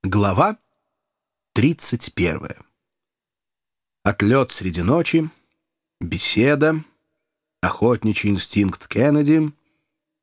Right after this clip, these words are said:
меры предосторожности, течение реки Шари, озеро Чат, свойства его воды, гиппопотам, выстрел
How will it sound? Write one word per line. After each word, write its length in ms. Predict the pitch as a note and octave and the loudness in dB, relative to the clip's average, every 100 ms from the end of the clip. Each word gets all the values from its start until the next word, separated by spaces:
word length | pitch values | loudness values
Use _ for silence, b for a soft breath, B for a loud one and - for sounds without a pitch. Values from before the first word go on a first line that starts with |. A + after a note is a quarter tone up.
| - | -8
меры 400 | E2+ G2+ G2+ F#2 | -2 0 0 -2
предосторожности, 1400 | - F2 D#2 - - - E2 G#2+ A#2 C#3+ - - D#3+ D#3+ - _ _ _ _ _ _ _ - | -4 -6 -4 -6 -6 -8 -2 -2 -2 -4 -6 -2 -2 -2 -8 _ _ _ _ _ _ _ -2
течение 560 | C3 - G#3+ F#3+ D#3+ | 0 4 4 4 4
реки 320 | C3 B2 - G#2+ | 2 0 -2 -2
Шари, 680 | - A2+ C3+ D3+ E3+ G3+ - _ _ _ _ _ _ _ | 0 0 0 0 -4 -8 -16 _ _ _ _ _ _ _
озеро 420 | G2+ G2+ E2+ E2+ | -2 0 -2 -6
Чат, 600 | - - A#2 D#3 - - _ _ _ _ _ _ _ | -6 -4 -2 -4 -8 -20 _ _ _ _ _ _ _
свойства 760 | - - G2+ B2+ G#2 - - F2 | -2 0 2 0 0 -4 -6 -6
его 400 | F2 F2 F2 D#2 | -4 -2 -2 -2
воды, 500 | D#2 - G2+ E3 G3+ _ _ _ _ _ _ _ _ - | -4 -4 -2 -2 -2 _ _ _ _ _ _ _ _ -20
гиппопотам, 1120 | D#2+ E2 G2+ G2+ D#2+ - G2 G#2 B2 C3+ C#3+ _ _ _ _ _ _ _ _ _ - | -20 -4 -2 -2 -6 -8 -8 -2 -2 -2 -8 _ _ _ _ _ _ _ _ _ -20
выстрел 720 | C#2 F2 A#2+ - - B2 A#2+ | -6 -2 -2 -2 -2 0 -2